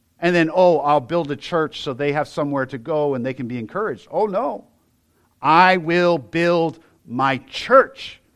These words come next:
this holy kingdom institution,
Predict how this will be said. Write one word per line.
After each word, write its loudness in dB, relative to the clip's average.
this -8
holy 2
kingdom 0
institution, -6